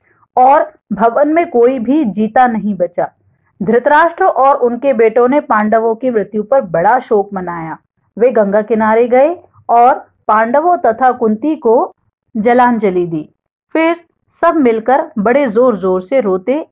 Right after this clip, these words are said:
और विलाप करते हुए घर लौटे, परंतु दार्शनिक विदुर ने शोक को मन ही में दबा लिया,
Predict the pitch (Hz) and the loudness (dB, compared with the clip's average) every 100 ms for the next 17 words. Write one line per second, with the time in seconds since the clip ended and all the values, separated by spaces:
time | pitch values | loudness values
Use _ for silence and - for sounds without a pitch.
0 | - 214 240 208 220 254 262 196 190 196 | -4 -2 0 0 0 0 -2 -6 -4 -4
1 | 196 208 277 240 196 180 160 143 - - | -2 -2 -2 -2 -4 -4 -4 -6 -10 -16
2 | _ _ _ _ - 240 277 285 330 233 | _ _ _ _ -2 2 2 -2 -4 0
3 | 202 226 - 302 254 202 196 202 208 269 | 0 0 0 -2 -2 -2 0 0 0 -2
4 | 311 - 220 247 _ 254 285 294 196 208 | -4 -2 0 0 _ -2 -2 -2 -2 0
5 | 277 254 214 196 208 285 302 196 185 175 | 0 -2 -4 -4 -4 -6 -6 -2 0 0
6 | 170 156 147 | -2 -6 -6